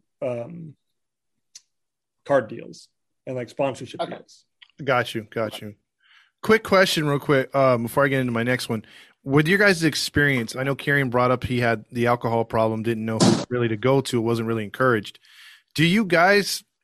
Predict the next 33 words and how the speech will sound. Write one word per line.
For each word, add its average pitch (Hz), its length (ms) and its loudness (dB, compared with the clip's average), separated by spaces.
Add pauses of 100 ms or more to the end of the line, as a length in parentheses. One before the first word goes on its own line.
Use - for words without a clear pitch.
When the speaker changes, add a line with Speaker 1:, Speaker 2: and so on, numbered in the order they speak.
Speaker 3:
in 151 120 2
your 165 160 4
experience, 151 640 -2
were 135 120 2
you 131 240 2
able 143 260 2
to 127 400 -2
have 117 260 0
a 127 40 -2
nutritionalist 120 920 -2 (400)
with 123 240 0
you, 139 280 0 (440)
or, 120 380 2
or, 120 240 2
or 113 300 -2
that 120 220 -2
you 135 120 0
can, 117 260 -6
that 113 180 -4
you 123 120 -2
had 123 300 0 (340)
an 127 80 -4
opportunity 131 500 0
to 113 120 0
talk 127 340 0
to 135 400 0
if 123 180 -6
you 120 80 -2
had 117 320 0 (220)
issues 131 440 0
with 120 240 -2
your 113 140 -2
diet, 127 480 2